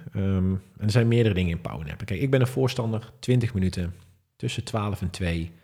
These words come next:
Gewoon eventjes je ogen dicht doen. En als je niet in slaap valt, is het ook goed. Maar gewoon even niks doen, muziek luisteren, et cetera. Heb je echt een hele slechte nacht gehad, dan kan een powernap van negentig minuten helpen. Dan heb je een hele slaapcyclus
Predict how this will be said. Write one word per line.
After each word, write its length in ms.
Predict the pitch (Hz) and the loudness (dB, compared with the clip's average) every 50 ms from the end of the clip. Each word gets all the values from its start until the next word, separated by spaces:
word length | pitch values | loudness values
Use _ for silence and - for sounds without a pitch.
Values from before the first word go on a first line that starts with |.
| _ _ _ - - - - _ | _ _ _ -20 -20 -20 -20 _
Gewoon 420 | - - - - 123 123 123 120 - - | -20 -6 -2 2 4 4 4 2 0 -2
eventjes 480 | 107 113 113 107 104 - - 92 - | 0 0 0 0 0 -2 -4 -4 -4
je 80 | - - | -6 -6
ogen 240 | - 101 98 85 85 | -4 -4 -4 -4 -4
dicht 180 | 80 78 - - | -6 -8 -8 -8
doen. 180 | 69 76 67 | -10 -8 -8
En 120 | - 110 117 | -4 -2 -2
als 120 | 117 - | -2 -2
je 60 | - | -2
niet 140 | 135 139 139 | -2 -2 -2
in 80 | 127 104 | -4 -4
slaap 300 | - 117 110 110 107 107 | -4 -4 -4 -4 -4 -4
valt, 260 | - 95 92 92 - | -6 -6 -8 -6 -6
is 80 | 113 - | -8 -10
het 100 | - - - | -10 -8 -8
ook 180 | 107 98 - | -8 -8 -8
goed. 240 | - - 82 - - | -8 -8 -8 -8 -8
Maar 100 | 123 117 | -10 -10
gewoon 160 | - 170 165 147 | -8 -6 -6 -4
even 160 | 127 - 104 | -4 -4 -4
niks 200 | 101 101 101 - | -4 -4 -4 -4
doen, 220 | - 101 90 87 90 | -4 -4 -4 -6 -6
muziek 260 | 92 - - - - - | -10 -10 -10 -10 -8 -8
luisteren, 360 | 98 - 104 - - - - | -8 -8 -8 -10 -12 -14 -14
et 40 | - | -14
cetera. 320 | - - 120 117 117 - - _ _ _ - - - - - - - - - | -14 -14 -14 -14 -16 -16 -20 _ _ _ -20 -20 -20 -20 -20 -20 -20 -8 -4
Heb 140 | - 107 - | -2 -2 -2
je 100 | 107 - | -2 -4
echt 320 | - 135 139 127 - - | -4 -4 -4 -4 -4 -4
een 120 | 113 110 - - - _ _ _ _ | -6 -6 -6 -10 -18 _ _ _ _
hele 420 | - 92 92 104 123 147 165 156 | -6 -2 0 0 0 0 -2 -4
slechte 440 | 131 - - 131 127 120 - - 113 | -4 -4 -4 -4 -4 -4 -4 -6 -6
nacht 280 | 107 110 127 127 - - | -4 -4 -4 -4 -6 -8
gehad, 260 | - 107 117 - - 92 | -8 -8 -8 -8 -4 -2
dan 200 | 104 117 120 - | 0 0 2 2
kan 240 | - 113 110 107 | 2 2 2 2
een 100 | 95 101 | 0 -2
powernap 340 | - 104 101 101 98 98 92 | 0 2 2 2 2 0 0
van 140 | - 90 92 | -2 0 2
negentig 360 | 101 101 101 98 - - - | 4 4 4 2 2 -2 0
minuten 260 | 95 101 110 104 - | 2 4 4 2 2
helpen. 280 | 69 64 - - 101 95 - | -2 -8 -8 -10 -12 -12 -8
Dan 120 | 101 98 98 | -4 -2 -2
heb 120 | 101 98 | -2 -2
je 60 | 92 | -2
een 60 | 82 | -2
hele 160 | 90 107 98 - | -2 -2 -2 -4
slaapcyclus 760 | - - 95 107 123 127 - 135 123 120 123 131 - - | -4 -4 -2 -2 -2 -2 -2 -2 0 0 0 0 0 -4